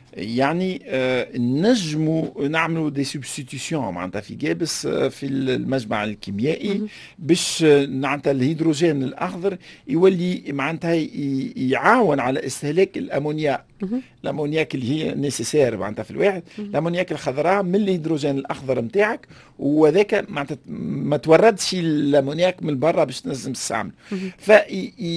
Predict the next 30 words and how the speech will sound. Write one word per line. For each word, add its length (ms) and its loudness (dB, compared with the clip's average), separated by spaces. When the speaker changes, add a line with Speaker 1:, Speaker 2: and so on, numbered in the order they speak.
Speaker 1:
يعني، 460 2
آه، 720 0
ثم 400 4
حاجات 640 0
اللي 140 -2
في 100 -4
الاقتصاد 520 -2
التونسي 520 -2
ينجم 360 2
تبدل 460 2
التركيبة 480 -4
متاعها 380 -2
Speaker 2:
مهم. 220 -8
Speaker 1:
بال-، 480 0
آه، 440 8
هذا 220 -2
الصناعات 580 0
متاعنا، 340 -2
قطاع 300 -4
الصناعة 380 -6
متاعنا 280 0
يولي، 400 0
قطاع 180 2
الصناعة 360 -2
متاعنا 280 -2
اليوم 420 2
عنده 300 0
مشكلة 400 2
في 160 -8
التصدير 800 2